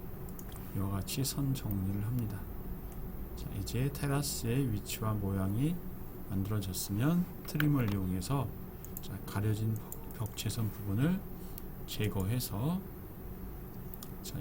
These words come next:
이와 같이 캐노피, 캔틸레버의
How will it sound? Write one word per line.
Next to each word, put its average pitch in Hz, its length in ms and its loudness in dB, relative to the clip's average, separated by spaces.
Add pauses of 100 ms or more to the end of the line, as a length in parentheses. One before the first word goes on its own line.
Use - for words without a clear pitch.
이와 95 160 0
같이 143 500 0 (2500)
캐노피, 135 420 4 (580)
캔틸레버의 120 760 4